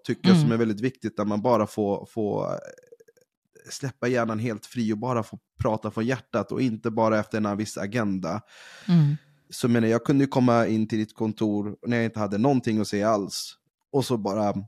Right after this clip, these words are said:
Speaker 1: det, det var, det var en frihet i det, att kunna, ehm, ibland vara sig själv och, ehm,
Speaker 2: Bolla idéer.
Speaker 1: Nej, men jag säkert bolla idéer. Så att jag tyckte att det var, det fanns både det professionella utbytet som jag fick, men också det andra som jag tycker är minst lika viktigt.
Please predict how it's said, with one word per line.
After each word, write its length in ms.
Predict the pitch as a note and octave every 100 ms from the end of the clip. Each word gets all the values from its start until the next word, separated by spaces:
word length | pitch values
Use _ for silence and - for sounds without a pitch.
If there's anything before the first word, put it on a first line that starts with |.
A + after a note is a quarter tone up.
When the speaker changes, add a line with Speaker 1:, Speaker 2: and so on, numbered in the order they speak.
| _
Speaker 1:
det, 200 | G#2+ B2
det 140 | B2 A#2+
var, 160 | C3
det 60 | B2
var 140 | C#3+
en 220 | C3+ B2
frihet 500 | A2+ D3+ A#2+ D3 C#3+
i 40 | A2+
det, 100 | G2
att 140 | F#2+
kunna, 720 | - A2 G#2+ G#2 G2+ G2 G2
ehm, 440 | F#2+ F2+ F#2 F#2 F#2+
ibland 340 | A#2 B2 A#2 G#2+
vara 280 | G#2 A2+ G#2
sig 160 | G#2
själv 480 | - A#2 A2+ A2 G#2+ - _
och, 380 | A2+ G2+ - -
ehm, 460 | G2+ G2 F#2+ G2 G2 _ _ _ _ _ _ _ _ _ _ _
Speaker 2:
Bolla 240 | F#3+ E3+
idéer. 340 | D#3 D3 D#3+ G3
Speaker 1:
Nej, 100 | D3
men 160 | E3 D3+ C#3
jag 100 | D3
säkert 300 | D3 B2 A#2
bolla 220 | C#3 A#2+
idéer. 380 | A2 B2 A#2+ G#2+
Så 120 | -
att 80 | -
jag 120 | C#3
tyckte 240 | F3+ -
att 100 | C3+
det 80 | C3
var, 640 | A2 A2+ A2 G#2+ G2+ F2+ G2
det 120 | B2
fanns 280 | D3 B2+ A#2
både 380 | A#2+ B2+ C3+
det 80 | C#3
professionella 720 | - B2 - - A#2+ C3 C3+
utbytet 560 | B2 B2+ - B2 - A2
som 180 | A#2 A2
jag 120 | G#2
fick, 380 | - A2+ - -
men 200 | A#2 A#2
också 300 | A2+ - -
det 140 | G#2+ F#2+
andra 360 | B2 C3+ A2
som 160 | - G#2+
jag 100 | G2+
tycker 220 | G#2 -
är 40 |
minst 320 | G2+ G2+ G2+ -
lika 240 | F2+ F#2
viktigt. 460 | A#2 - - G#2